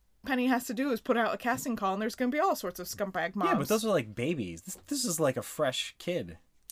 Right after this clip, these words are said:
Speaker 1: I mean, it's not that fresh. That baby was, like, probably at
Speaker 2: Yeah,
Speaker 1: least,
Speaker 2: I mean,
Speaker 1: like,
Speaker 2: it wasn't, like, obviously
Speaker 1: yeah,
Speaker 2: brand new, but,
Speaker 1: three
Speaker 2: like,
Speaker 1: months old, I would say.
Speaker 2: <laughs> But that kid has, like, just no, no nothing. Like, no, <laughs> it can't do anything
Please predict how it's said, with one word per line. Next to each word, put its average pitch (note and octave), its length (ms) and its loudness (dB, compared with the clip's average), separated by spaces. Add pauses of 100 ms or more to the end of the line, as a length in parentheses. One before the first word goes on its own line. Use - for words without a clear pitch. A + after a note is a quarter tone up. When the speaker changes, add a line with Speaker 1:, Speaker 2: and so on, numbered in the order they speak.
(100)
Speaker 1:
I B3+ 40 -4
mean, G3 220 -2
it's - 320 -10
not C#4 220 0
that - 160 -8
fresh. - 220 -10
That B3 180 4
baby G3 240 -2
was, D#3+ 180 -10
like, D3 240 -8
probably E3+ 380 -4
at F3+ 80 0
Speaker 2:
Yeah, D#3+ 60 -2
Speaker 1:
least, F3 220 -6
Speaker 2:
I E3+ 40 -2
mean, D3+ 60 0
Speaker 1:
like, - 80 0
Speaker 2:
it F#3+ 60 -4
wasn't, E3 240 2
like, A2+ 160 -4
obviously A2+ 340 -2
Speaker 1:
yeah, - 100 -6
Speaker 2:
brand A#2+ 280 2
new, C#3 360 -2
but, D3 100 -2
Speaker 1:
three - 120 0
Speaker 2:
like, C3+ 60 -2
Speaker 1:
months E3+ 200 -6
old, F3 260 -8 (220)
I - 80 -10
would - 160 -14
say. - 280 -12
Speaker 2:
<laughs> - 40 -20 (240)
But C#3 240 0 (180)
that E3 180 -4
kid F#3+ 200 -4
has, D3 320 -2 (240)
like, A#2 200 -4
just A2+ 240 -10
no, A2+ 600 0 (760)
no C#3 160 -2
nothing. A2+ 360 -2
Like, G2 180 -10
no, A2 640 -2 (560)
<laughs> - 340 -20
it C3 280 -14
can't B2+ 440 -6
do B2 200 2
anything A2+ 500 -6